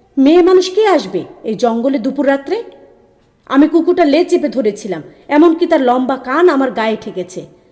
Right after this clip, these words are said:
মাচার নিচে ঢুকে ঘেউ ঘেউ করছিল। নেশা করতে শুরু করেছ বুঝি? রিপোর্ট করে দেব সদরে।' পরদিন রাত্রে আমি সজাগ হয়ে ছিলাম অনেক রাত পর্যন্ত।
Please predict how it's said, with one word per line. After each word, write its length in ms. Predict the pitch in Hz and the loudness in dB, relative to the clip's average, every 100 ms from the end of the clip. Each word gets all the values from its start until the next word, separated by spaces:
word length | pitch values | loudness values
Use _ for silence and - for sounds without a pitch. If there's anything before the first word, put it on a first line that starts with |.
| _ - | _ -6
মাচার 340 | 240 247 277 | -4 -2 -2
নিচে 280 | 254 240 269 | -2 -4 -6
ঢুকে 360 | - 226 330 359 | -6 -8 -2 -2
ঘেউ 240 | 185 277 | 2 0
ঘেউ 200 | 190 220 | 0 -6
করছিল। 540 | 190 175 - 196 151 147 - _ _ _ _ 247 | -6 -10 -8 -10 -8 -12 -20 _ _ _ _ 0
নেশা 300 | 311 330 440 | 0 0 -2
করতে 280 | 370 370 | -2 -2
শুরু 220 | 311 330 311 | -2 -4 -2
করেছ 320 | 269 220 202 | -4 -6 -10
বুঝি? 460 | 170 185 359 415 - - - _ 247 | -12 -4 -4 -4 -14 -20 -20 _ 0
রিপোর্ট 300 | 359 453 - | 0 0 -2
করে 200 | 349 294 | -2 0
দেব 220 | 214 185 | -2 -4
সদরে।' 420 | 220 175 165 139 _ _ _ _ _ _ _ _ _ _ _ _ _ _ _ _ _ _ _ | -6 -8 -10 -14 _ _ _ _ _ _ _ _ _ _ _ _ _ _ _ _ _ _ _
পরদিন 360 | 381 381 381 359 | 0 0 2 2
রাত্রে 340 | 349 339 - | 2 -2 -2
আমি 180 | 403 311 | 0 0
সজাগ 420 | - 285 233 254 233 277 | -2 -6 -4 -6 -6 -6
হয়ে 300 | 302 381 392 | -2 -4 -2
ছিলাম 320 | 320 302 240 | -2 -2 -4
অনেক 280 | 214 277 294 | -4 -4 -4
রাত 160 | 226 196 | -8 -8
পর্যন্ত। 520 | 185 185 190 175 147 | -10 -8 -8 -10 -14